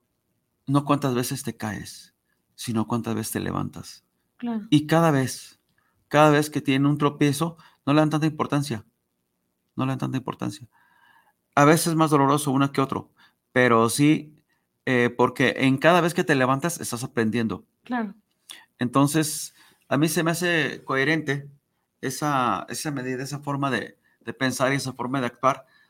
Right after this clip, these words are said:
Speaker 1: porque definitivamente de, de los golpes se aprende, ¿no? De las caídas se aprende. Eh,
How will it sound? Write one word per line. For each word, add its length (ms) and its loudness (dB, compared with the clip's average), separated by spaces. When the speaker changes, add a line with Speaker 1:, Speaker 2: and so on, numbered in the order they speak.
Speaker 1:
porque 220 -2
definitivamente 1040 -2
de, 520 -2
de 160 0
los 180 4
golpes 520 0
se 200 -6
aprende, 560 -2
¿no? 320 -4
De 140 -6
las 140 -2
caídas 340 2
se 100 0
aprende. 520 -4
Eh, 680 0